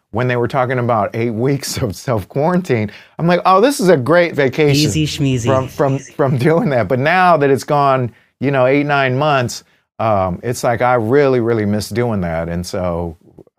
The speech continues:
Speaker 1: hopefully we'll get it all together. And
Speaker 2: Me too, man.
Speaker 1: get
Speaker 2: I
Speaker 1: back.
Speaker 2: miss just being in person with everybody, and, um,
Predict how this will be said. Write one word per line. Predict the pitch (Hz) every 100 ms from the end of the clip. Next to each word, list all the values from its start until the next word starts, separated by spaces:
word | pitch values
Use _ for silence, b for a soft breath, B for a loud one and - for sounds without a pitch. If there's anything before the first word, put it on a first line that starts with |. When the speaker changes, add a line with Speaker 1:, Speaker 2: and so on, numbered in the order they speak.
| _
Speaker 1:
hopefully | 110 104 - 110 107
we'll | 95 104
get | 110 110
it |
all | 98 95
together. | 90 90 98 90 82
And | 78 80 _ -
Speaker 2:
Me | 175
too, | - 185 185
man. | 160 156 160
Speaker 1:
get | 156 151
Speaker 2:
I | 160 160
Speaker 1:
back. | 151
Speaker 2:
miss | 156 156 - - _ -
just | 151 -
being | 156 151
in | 151
person | 143 151 - 143
with | 135
everybody, | 131 131 123 123 123 120 120
and, | 120 113 113 110 -
um, | 117 113 107